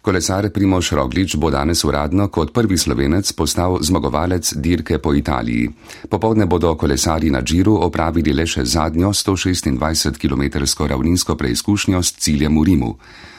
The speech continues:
V večnem mestu bo zvečer sledila razglasitev najboljših. Triintridesetletni Roglič bo tako postal zmagovalec četrte tritedenske preizkušnje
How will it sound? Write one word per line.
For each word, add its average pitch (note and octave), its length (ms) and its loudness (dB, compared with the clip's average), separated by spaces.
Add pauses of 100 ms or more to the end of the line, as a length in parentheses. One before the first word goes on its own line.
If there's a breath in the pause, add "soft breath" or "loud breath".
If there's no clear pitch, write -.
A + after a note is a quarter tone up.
V G2 140 2
večnem G2 320 2
mestu F2+ 320 0
bo E2 160 0
zvečer D#2 400 -2
sledila D#2+ 540 0
razglasitev D#2 760 -2
najboljših. B1 680 -4 (420 loud breath)
Triintridesetletni F#2 1080 2
Roglič C#2 480 0
bo F2+ 140 -2
tako F#2 220 -2
postal E2+ 460 -2
zmagovalec D#2+ 800 -2
četrte F2+ 580 -2 (260 loud breath)
tritedenske D#2+ 680 0
preizkušnje C#2 680 -2